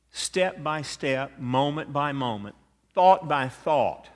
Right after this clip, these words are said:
prayer by prayer. Father, let us realize the importance of what we do, because all of us have a limited amount of time on this earth. It's called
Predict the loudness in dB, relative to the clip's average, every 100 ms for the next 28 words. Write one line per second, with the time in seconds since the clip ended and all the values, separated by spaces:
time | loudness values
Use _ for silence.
0 | _ _ _ -2 0 2 0 -2 -8 -6
1 | -4 -2 -6 -12 -20 _ _ _ -16 0
2 | 2 4 4 4 2 0 0 2 2 4
3 | 2 2 -2 -4 -2 -2 -2 -4 -6 0
4 | 0 0 -2 0 0 -2 2 0 2 4
5 | 4 4 0 -2 0 -2 0 -2 -2 -2
6 | -2 -4 -6 -4 -4 -4 -6 -6 -6 -4
7 | -6 -6 -6 -6 -6 -4 -6 -8 -8 -2
8 | 0 0